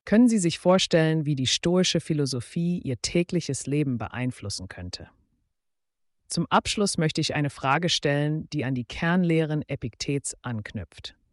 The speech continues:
Was in Ihrem Leben steht innerhalb Ihrer Macht und wie können Sie diese Erkenntnis nutzen, um ein glücklicheres und ausgewogeneres Leben zu führen?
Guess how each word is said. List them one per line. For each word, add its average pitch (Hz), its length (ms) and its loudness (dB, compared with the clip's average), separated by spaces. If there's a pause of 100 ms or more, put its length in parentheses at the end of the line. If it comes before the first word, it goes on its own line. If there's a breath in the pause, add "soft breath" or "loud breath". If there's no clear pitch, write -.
(300)
Was 151 180 -2
in 170 120 0
Ihrem 196 280 4
Leben 165 340 4
steht 151 460 0
innerhalb 165 480 2
Ihrer 127 260 -4
Macht 127 460 -4 (460 soft breath)
und 139 140 -2
wie 185 100 2
können 185 260 4
Sie 151 140 0
diese 180 280 4
Erkenntnis - 560 -2
nutzen, 151 600 -2
um 143 140 -4
ein 131 200 -2
glücklicheres 156 760 -2
und - 240 -10
ausgewogeneres 113 880 -4
Leben 113 300 -6
zu - 160 -10
führen? 85 480 -12